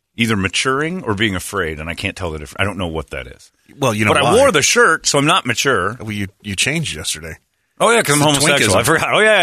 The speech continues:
Speaker 1: yeah. Brett reminds me that I'm gay now. Oh, yeah, yeah, that's why, 'cause I'm sensitive and gay. No, but I don't know if that's a sign of growing up or if it's a sign of fear. And I gotta lean towards fear because I wore it.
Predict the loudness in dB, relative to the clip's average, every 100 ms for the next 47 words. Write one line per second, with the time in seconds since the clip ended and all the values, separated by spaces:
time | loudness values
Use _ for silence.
0 | 2 2 2 4 4 2 2 2 4 2
1 | 0 0 -2 0 2 4 2 2 2 0
2 | 0 0 0 -2 -2 0 -2 -2 -4 -4
3 | -2 0 -2 -4 _ _ -20 -20 -6 0
4 | 2 4 2 2 2 2 4 2 0 0
5 | 2 2 2 -2 -2 0 2 2 2 4
6 | 2 0 -12 _ _ _ _ _ _ 2
7 | 2 2 0 -2 2 2 2 0 0 2
8 | 4 4 2 2 2 2 2 0 0 0
9 | 0 2 2 2 2 2 2 2 4 4
10 | 6 4 0 -8